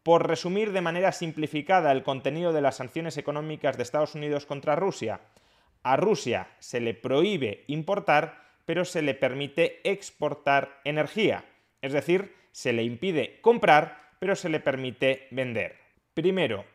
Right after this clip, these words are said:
¿por qué a Rusia se le impide importar?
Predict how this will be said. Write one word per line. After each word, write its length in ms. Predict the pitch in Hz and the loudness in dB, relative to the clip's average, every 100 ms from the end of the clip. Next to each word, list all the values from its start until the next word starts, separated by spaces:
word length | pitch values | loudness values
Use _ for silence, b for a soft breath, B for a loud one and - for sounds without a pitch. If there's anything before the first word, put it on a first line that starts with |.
| - | -2
¿por 240 | 160 160 | 0 0
qué 160 | 220 226 | 2 4
a 60 | |
Rusia 420 | 214 208 - 220 202 | 4 2 -4 -2 -4
se 180 | - | -2
le 140 | 151 139 | -2 -2
impide 640 | 147 143 175 175 185 - - | -2 -6 -6 -2 -2 -2 -4
importar? 1000 | 202 196 175 156 147 143 127 90 - | -2 0 0 0 0 0 0 0 -6